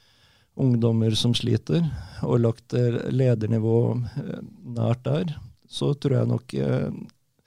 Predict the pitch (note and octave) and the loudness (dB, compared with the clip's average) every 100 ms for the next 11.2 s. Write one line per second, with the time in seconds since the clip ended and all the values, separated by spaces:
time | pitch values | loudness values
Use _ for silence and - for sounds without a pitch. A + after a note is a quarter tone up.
0 | _ _ _ _ _ - B2 D#3 D3 B2+ | _ _ _ _ _ -14 -8 0 2 2
1 | A2 A2 - - A2+ A#2+ A#2+ A#2+ B2 B2 | 2 0 -4 -4 -4 0 0 0 2 2
2 | A#2+ A#2+ A#2+ A#2+ A#2+ A#2+ - B2 B2 B2 | 2 0 0 0 0 -2 0 -2 0 0
3 | A2+ B2 A#2 A#2 A#2+ - A#2+ B2 B2+ A#2+ | 0 -2 0 0 -2 -2 0 0 2 0
4 | A#2+ C3 A#2 G#2+ G#2+ A2+ A2 - A2 - | 0 0 0 -2 -4 -4 -6 -4 -6 -2
5 | B2 B2+ - _ _ _ _ _ - B2 | -4 -4 -8 _ _ _ _ _ -8 -2
6 | A#2+ A2 A2+ A#2+ G#2+ - C#3+ C#3+ - - | -2 0 0 -2 -2 -2 -2 -2 -4 -2
7 | A2 - A2 A2 A2+ A#2+ A2 G#2+ A2 - | -2 0 2 2 0 -2 0 -2 -4 -4
8 | A#2+ B2+ A#2 A2+ A2+ A2+ A2+ A#2 A#2 - | -2 0 2 4 4 2 2 0 0 -2
9 | A#2 A#2+ A#2 A2+ A2+ - - _ _ _ | -2 0 0 0 -2 -4 -18 _ _ _
10 | _ A#2+ B2+ - A2 B2 C3 A#2 - G2+ | _ -6 -6 -4 -4 -2 0 -2 -2 -8
11 | - | -4